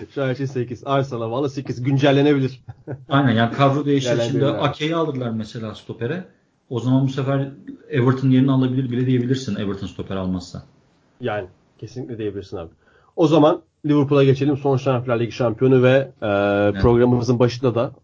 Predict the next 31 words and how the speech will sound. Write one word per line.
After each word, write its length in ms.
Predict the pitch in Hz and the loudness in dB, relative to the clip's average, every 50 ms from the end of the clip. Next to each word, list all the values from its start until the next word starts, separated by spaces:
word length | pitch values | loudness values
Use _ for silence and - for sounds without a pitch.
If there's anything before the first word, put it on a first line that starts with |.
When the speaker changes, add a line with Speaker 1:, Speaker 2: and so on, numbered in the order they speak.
| _ - | _ -6
Speaker 1:
aslında 320 | 120 110 104 - 113 110 | -6 -6 -4 -4 -6 -6
biraz 200 | 107 110 107 107 | -4 -4 -6 -6
konuştuk. 460 | - - 110 110 - - 165 160 - _ _ - - - - - 107 - 92 90 - 85 - - | -6 -6 -6 -6 -4 -6 -6 -6 -8 _ _ -20 -20 -20 -20 -18 -12 -10 -10 -10 -10 -12 -6 0
Speaker 2:
Aynen. 220 | 117 113 107 107 104 | 2 4 4 4 4
Speaker 1:
E, 80 | 113 | 4
bu 60 | 131 127 | 4 4
sezonun 440 | - 143 117 120 117 131 151 143 - _ _ _ _ - _ _ - | 6 6 6 6 4 4 2 0 -4 _ _ _ _ -20 _ _ 4
en 200 | 143 135 135 120 | 6 6 6 6
büyük 220 | 123 135 156 - - | 6 4 2 2 -2
ikincilik 440 | - - 135 117 110 117 135 131 | -2 2 2 2 2 0 -2 -2
adayı 280 | 120 113 107 110 110 107 | -2 -2 0 0 0 0
tekrar 500 | - 117 104 - - 135 147 - - _ - 127 | 0 -2 -2 0 0 -2 -2 -2 -6 _ -4 0
Liverpool 400 | 123 123 120 104 123 - 143 147 | 2 2 2 0 -2 -6 -8 -6
olacak 460 | - 123 113 117 107 127 110 120 - 120 | -4 -4 -2 0 0 0 -2 -2 -2 -2
Manchester 260 | 113 110 - 113 107 | -2 0 0 -2 -4
City'nin 240 | - - - 107 107 | -4 -4 -2 0 0
ar-, 180 | 101 104 101 - - | 2 0 0 -2 -2
arkasında. 540 | 107 101 98 95 104 98 - - 110 110 156 175 180 - _ _ - - - _ | -2 -2 -2 -2 -4 -6 -4 -2 0 0 0 0 -2 -4 _ _ -20 -20 -20 _
Speaker 2:
Hı 60 | - | -14
hı. 40 | 101 92 | -6 0
Speaker 1:
Guardiola'nın 800 | 127 160 170 170 170 151 170 175 175 170 175 165 165 165 165 - _ _ _ _ - | 4 6 6 6 6 6 6 6 6 6 4 4 4 2 0 -4 _ _ _ _ -8
Klopp'u, 640 | - 165 160 156 151 143 147 160 160 160 160 - - _ - | -2 2 4 4 4 4 4 2 2 2 2 -2 -8 _ -4
e, 320 | 135 127 120 120 123 123 | 0 2 2 4 4 2
Şampiyonlar 480 | 120 120 151 147 147 135 151 156 151 147 | 2 4 4 4 4 4 4 2 2 2
Ligi 140 | 147 139 139 | 2 0 -2
finalinden 400 | 139 - 151 143 139 135 139 139 | -2 0 0 0 2 2 2 2
a-, 160 | 139 135 135 - _ | 2 0 0 -2 _
sonra 300 | _ - 139 135 135 143 | _ -4 -2 0 2 2
arayıp 260 | 135 131 127 135 123 - | 2 0 0 -2 -4 -4
söylediği 420 | - 139 131 131 123 135 135 120 | -4 -4 -4 -4 -4 -4 -6 -6
gibi, 160 | 120 110 127 | -6 -6 -8